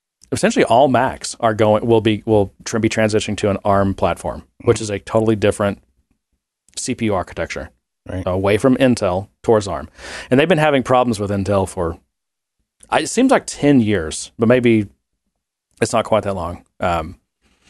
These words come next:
Speaker 1: but, you know, into every, everything from delays to not being able to get their process down, the, the, you know, the size, the process size. Um,
Speaker 2: Yeah, 'cause I think A M D's kicking their butt on
Speaker 1: yeah, I
Speaker 2: that.
Speaker 1: mean, just Intel has just been k-, kind of
Speaker 2: Well, that and
Speaker 1: incompetent
Speaker 2: power
Speaker 1: for a long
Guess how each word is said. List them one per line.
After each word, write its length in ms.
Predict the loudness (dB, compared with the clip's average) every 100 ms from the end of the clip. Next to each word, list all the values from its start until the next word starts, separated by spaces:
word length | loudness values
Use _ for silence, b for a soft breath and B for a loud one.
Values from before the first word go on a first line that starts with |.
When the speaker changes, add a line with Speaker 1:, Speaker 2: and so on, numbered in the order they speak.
| b b b -2
Speaker 1:
but, 140 | 0
you 80 | 0
know, 60 |
into 280 | 2 2 2
every, 200 | 2 2
everything 280 | 0 2 0
from 220 | 0 0
delays 640 | 0 2 4 4 4 2 0
to 180 | -2 0
not 320 | 2 2 2
being 120 | 2
able 100 | 4 2
to 40 |
get 120 | 2
their 100 | 0
process 580 | -2 0 0 0 -2 -2
down, 280 | 0 0 2
the, 160 | 2 0
the, 280 | -2 -2 -4 _ _ _ _ _
you 100 | 0
know, 80 | 0
the 80 | -2
size, 360 | -2 0 -2
the 60 | -2
process 320 | -4 -4 -8
size. 480 | -6 -4 -4 -6 -10 b b b b _ _
Um, 360 | -6 -4 -6 -2
Speaker 2:
Yeah, 220 | 0 0
'cause 180 | -2 -4
I 60 | -4
think 200 | -4 -4
A 100 | -2
M 120 | -2
D's 240 | -4 -6 -8
kicking 300 | -12 -12 -10
their 100 | -8
butt 160 | -2
on 60 | 2
Speaker 1:
yeah, 180 | 2 2
I 40 |
Speaker 2:
that. 100 | 2
Speaker 1:
mean, 180 | 2 2
just 180 | -2 -4
Intel 280 | 0 0
has 80 | 0
just 220 | -2 -2
been 360 | 0 0 0 -6 -12
k-, 140 | -18 -14
kind 160 | -2 0
of 80 | 2
Speaker 2:
Well, 140 | 2
that 140 | 2 2
and 20 |
Speaker 1:
incompetent 220 | 2 2 2
Speaker 2:
power 100 | 2
Speaker 1:
for 60 |
a 40 |
long 80 | 2